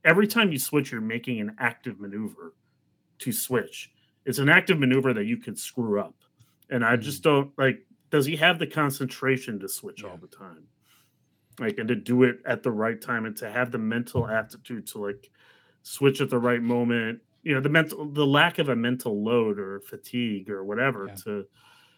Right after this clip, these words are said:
Speaker 1: to switch at the right moment and, like, kinda cover up a slip? Or is there gonna be
Speaker 2: Sure.
Speaker 1: miscommunication plus experience? To me, that is more of an issue than can he hold up guarding,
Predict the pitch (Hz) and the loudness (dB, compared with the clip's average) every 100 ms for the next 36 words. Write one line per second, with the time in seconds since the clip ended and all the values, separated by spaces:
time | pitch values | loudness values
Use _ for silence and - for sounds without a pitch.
0 | _ - - 160 147 147 135 135 135 135 | _ -12 -6 -6 -4 -2 2 4 4 2
1 | 135 131 123 120 110 104 135 117 - 135 | 2 2 2 0 -2 -4 -6 -6 -4 -2
2 | 123 123 120 113 _ - - - 151 104 | 2 4 2 0 _ -14 -8 0 2 2
3 | _ _ 123 117 117 107 113 110 120 113 | _ _ -4 0 0 -2 -4 -2 0 -2
4 | 110 110 - 120 - 131 - - 131 - | -4 -8 -8 -10 -4 -4 -4 -4 -4 -4
5 | - 135 - - 135 107 101 - 160 131 | -10 -12 -8 0 0 0 -8 -6 -4 -4
6 | 156 185 - 156 - 104 113 123 139 131 | -2 -2 -2 -8 -8 -6 -4 0 0 -2
7 | 117 117 113 - 110 101 104 101 98 95 | -4 -10 -10 -12 -12 -10 -8 -8 -10 -16
8 | _ _ _ _ _ - - 135 127 127 | _ _ _ _ _ -8 0 2 2 4
9 | 131 117 107 - 117 107 107 107 104 104 | 4 4 0 -2 -2 -2 -2 -4 -4 -6
10 | 101 101 | -6 -10